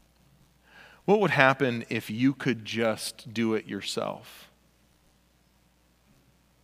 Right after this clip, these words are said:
How would you respond to trials in the future? How would you respond to God if every hardship that came in you could just solve no problem?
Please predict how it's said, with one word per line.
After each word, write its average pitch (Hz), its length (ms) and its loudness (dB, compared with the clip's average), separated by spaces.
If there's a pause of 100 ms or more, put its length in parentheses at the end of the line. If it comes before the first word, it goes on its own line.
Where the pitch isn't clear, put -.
(960)
How 190 260 4
would 180 200 4
you 165 100 0
respond 135 600 2
to 123 80 -6
trials 120 440 0
in 107 60 -12
the 101 80 -12
future? - 420 -12 (1900)
How 233 260 6
would 226 160 2
you 220 140 0
respond 214 640 6
to 208 120 2
God 170 500 10
if 127 200 -4 (260)
every 208 280 8
hardship 220 680 6
that 190 200 6
came 208 260 4
in 202 140 2
you 214 100 0
could 202 160 -4
just 180 200 -2
solve 226 380 8
no 202 140 4
problem? 214 600 6